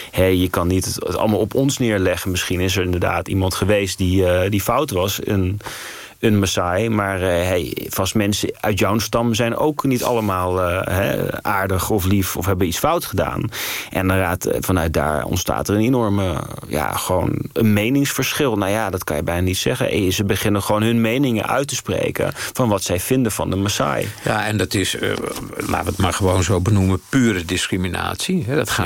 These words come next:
Speaker 1: Ja.
Speaker 2: glashard, gaat dat toe. Hoe verklaar je dat die Maasai mensen zich niet laten provoceren en eigenlijk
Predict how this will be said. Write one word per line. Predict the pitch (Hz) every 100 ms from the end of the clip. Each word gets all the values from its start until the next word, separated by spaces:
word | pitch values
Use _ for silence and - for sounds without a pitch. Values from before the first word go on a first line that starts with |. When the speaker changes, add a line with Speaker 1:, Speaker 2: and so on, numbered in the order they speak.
| 76
Speaker 1:
Ja. | -
Speaker 2:
glashard, | - - - 127 120 - - - 98 90 - -
gaat | - - 95 -
dat | 90 - - -
toe. | - 110 170
Hoe | 151 165
verklaar | 151 170 165 156
je | 147
dat | 147
die | -
Maasai | 143 139 - 143 131
mensen | 135 127 - 127 123 - - - -
zich | - - 120
niet | 135 151 190
laten | 147 127 117
provoceren | 110 120 110 110 - - 113 107
en | 117
eigenlijk | 165 151 - 127 120 -